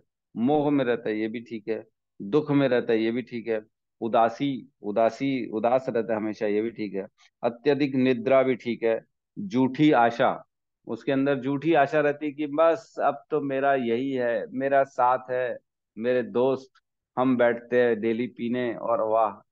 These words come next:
इसी, इससे बड़ा मेरे पास कोई और है नहीं, इससे बड़ा मेरे पास धन नहीं है बोलते हैं। <laughs> आजकल के लोगों के लिए ये हो गया है।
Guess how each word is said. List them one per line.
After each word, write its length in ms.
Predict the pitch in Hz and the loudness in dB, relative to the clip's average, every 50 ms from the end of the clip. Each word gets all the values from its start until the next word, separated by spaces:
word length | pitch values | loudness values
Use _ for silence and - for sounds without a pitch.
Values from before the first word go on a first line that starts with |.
| _ - | _ -8
इसी, 320 | 127 - - 143 139 135 | -8 -4 -4 -4 -4 -2
इससे 420 | - - 131 - - - - 151 | -4 -6 -8 -10 -8 -2 0 0
बड़ा 480 | 139 127 131 131 131 131 113 - - - | 2 2 4 4 4 4 2 0 -4 -6
मेरे 200 | - 127 127 123 | -6 -4 -4 -4
पास 240 | 120 123 127 123 - - | -2 0 -2 -2 -2 -4
कोई 140 | 127 123 123 | -4 -2 0
और 200 | 120 120 117 110 | 0 0 -2 0
है 220 | 98 107 113 117 | 0 0 0 0
नहीं, 220 | 113 113 107 - - - _ _ - - | 0 -2 -4 -6 -10 -14 _ _ -10 -8
इससे 240 | - - - 139 131 | -8 -4 -2 -2 0
बड़ा 220 | 123 127 123 127 | 2 4 4 4
मेरे 180 | 123 127 123 123 | 4 2 0 0
पास 200 | 123 131 135 117 | 0 -2 -2 -2
धन 220 | 104 92 131 131 | -2 0 0 2
नहीं 240 | 135 135 135 131 123 | 2 2 0 0 -2
है 60 | 113 | -4
बोलते 340 | 107 101 104 - - _ - | -6 -6 -8 -10 -10 _ -12
हैं। 260 | 98 98 - 120 123 - 113 - - 107 - _ _ _ _ _ _ _ _ _ - | -12 -12 -12 -12 -12 -12 -12 -14 -14 -18 -18 _ _ _ _ _ _ _ _ _ -10
<laughs> 60 | - | -6
आजकल 560 | - - 131 139 131 - - 139 135 135 131 | -2 0 2 0 0 0 -2 0 0 0 0
के 160 | 127 135 135 127 | 0 0 2 2
लोगों 320 | 123 123 123 123 131 131 | 4 2 2 2 2 2
के 80 | 131 127 | 2 2
लिए 120 | 127 127 | 2 2
ये 100 | 123 120 | 2 2
हो 160 | 117 117 107 | 2 2 0
गया 160 | 95 95 95 | 0 -4 -6
है। 80 | 92 | -6